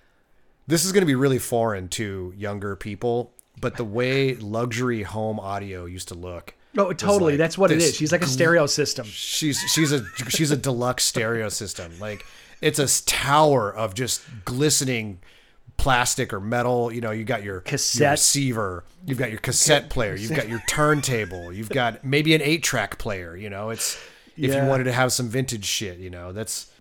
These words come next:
Speaker 1: and, you know, if it was, they didn't exist yet, but eventually that, a C D player would be part of that stack, you know, it's, um, but she was just a, a, a deluxe sound system on wheels with a, with one arm, making pasta and hot dogs.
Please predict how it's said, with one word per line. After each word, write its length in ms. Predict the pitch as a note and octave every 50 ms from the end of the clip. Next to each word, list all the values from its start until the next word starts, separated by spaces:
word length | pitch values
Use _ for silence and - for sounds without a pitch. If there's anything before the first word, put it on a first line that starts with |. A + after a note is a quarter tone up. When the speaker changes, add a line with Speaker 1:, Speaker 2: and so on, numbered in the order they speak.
| _ -
Speaker 1:
and, 180 | C#3 D3 E3+
you 140 | - - F#3+
know, 100 | F#3+ D#3
if 80 | D3 D#3
it 60 | F3
was, 180 | D3+ - - - C#3
they 540 | C3+ C3 - - - - B2+ B2+ D3 D3+ D3+
didn't 400 | C#3 B2+ A#2+ A2+ C3 C3+ B2 A2+
exist 340 | G2+ F#2+ B2 E3 D3+ - B2
yet, 140 | A2 A2
but 80 | G#2 G#2
eventually 320 | G#2 A2+ C3+ C3 C3 A#2+
that, 140 | G2+ A2 G#2 G2+
a 80 | G#2+
C 180 | - - - G#2+
D 140 | G2 A2+ A#2+
player 260 | - - G#2+ F#2 F2+
would 120 | F2 E2+
be 60 | E2+
part 220 | E2+ - G#2 G2+ F#2+
of 60 | E2+
that 180 | F2+ F2 E2 -
stack, 420 | - - G2+ F2 D#2+ D#2 - - - -
you 40 | F#2+
know, 280 | F2+ E2+ E2 E2+ F2 E2+ F2
it's, 240 | F2+ F2+ - - - - - - - - - - - - - - - - - - - - -
um, 400 | G2 G2 F#2+ F#2 F2+ E2+ E2+ F2+ F#2+
but 120 | A#2+ A2
she 140 | - - C#3
was 80 | B2+ A#2
just 160 | B2+ - -
a, 160 | A#2+ G#2 F2+ - - -
a, 140 | A2+ G2+ F2 F2 - - _ _ - _ - -
a 120 | A#2 G2 F2 F2 _ _ _ _ _ -
deluxe 720 | - C#3+ B2+ A2+ B2 B2+ C3 - - - - - - - - - -
sound 480 | - - - - C3+ A#2+ A#2 B2 A2+
system 300 | - A#2 G#2+ - - G#2+
on 160 | G2 F#2 F#2 F#2
wheels 380 | G2+ G#2 G#2 G2+ F#2 F2+ -
with 120 | - G#2 -
a, 40 | G2+
with 180 | F#2+ G#2 G#2 F#2+
one 200 | G2 G2+ G#2+ G2+
arm, 380 | G2 G2 G2+ G2+ G2 F#2+ F#2+ - - _ _ _ _ - - - -
making 260 | B2 C3 A#2+ B2+ G#2+
pasta 460 | - - A#2+ A#2 A#2+ A#2 - - C3 A#2
and 100 | G2 F#2+
hot 440 | - - D3 E3+ F3+ F3+ - - -
dogs. 680 | D#3 C3+ B2 A#2+ A2+ A2 G#2+ - - F2 - G#3 F3+